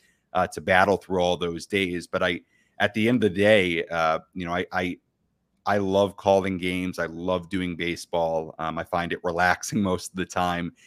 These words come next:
And that's my favorite part of, of the job is, is the opportunity to, to be around the game every day, uh, to connect with fans, to,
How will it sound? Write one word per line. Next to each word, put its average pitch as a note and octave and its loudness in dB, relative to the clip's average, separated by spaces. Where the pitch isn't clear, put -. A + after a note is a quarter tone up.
And C3 4
that's D#3+ 6
my D3+ 6
favorite D3 0
part C3 4
of, F#2+ 0
of F#2+ -2
the G2+ 0
job G2 6
is, F2 -8
is F2 -8
the F2+ -2
opportunity G2 -4
to, F2 -6
to F2+ -6
be G#2 -2
around G#2 6
the F#2+ -2
game F#2+ -2
every F#2 -4
day, F2+ -2
uh, D#2 0
to - -14
connect G2+ -4
with G2 -2
fans, F#2+ -2
to, E2+ -6